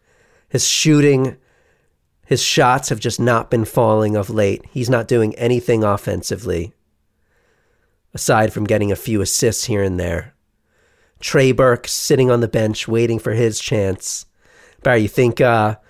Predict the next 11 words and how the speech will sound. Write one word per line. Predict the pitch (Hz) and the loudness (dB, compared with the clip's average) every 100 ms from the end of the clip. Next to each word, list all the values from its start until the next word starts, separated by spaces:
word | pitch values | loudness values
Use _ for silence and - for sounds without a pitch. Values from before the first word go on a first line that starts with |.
| _ _ _ _ - | _ _ _ _ -14
Trey | - 147 131 | 0 2 4
is | 131 | 2
gonna | 143 135 | 2 0
start | 143 135 117 | 2 2 4
getting | 131 127 | 2 4
a | 123 | 0
few | - 135 | -2 -2
minutes | 127 123 123 - | 2 2 0 -2
more | 123 120 | 2 2
than | 117 104 | 2 -2
Frank | - 113 117 139 - | -4 -2 0 0 -6